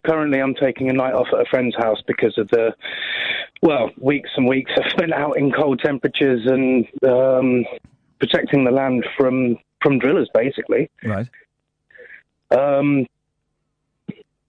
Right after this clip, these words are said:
Speaker 1: uh, I don't know if you're aware that they've got, uh, quite a few, um, planned sites in this country where they want to drill through potentially aquifers, um, and inject chemicals into the ground,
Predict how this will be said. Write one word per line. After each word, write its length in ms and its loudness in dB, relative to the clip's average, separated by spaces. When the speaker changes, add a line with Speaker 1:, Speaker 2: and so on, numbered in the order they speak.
Speaker 1:
uh, 140 0
I 60 2
don't 160 0
know 80 0
if 140 -2
you're 100 4
aware 360 2
that 120 -10
they've 240 0
got, 200 0
uh, 380 4
quite 260 -2
a 140 -12
few, 320 -2
um, 440 2
planned 320 0
sites 280 -2
in 80 -2
this 100 -4
country 440 -2
where 120 2
they 100 2
want 240 -2
to 160 0
drill 320 2
through 220 2
potentially 460 -2
aquifers, 500 -2
um, 540 2
and 260 0
inject 400 0
chemicals 500 0
into 220 0
the 80 2
ground, 420 0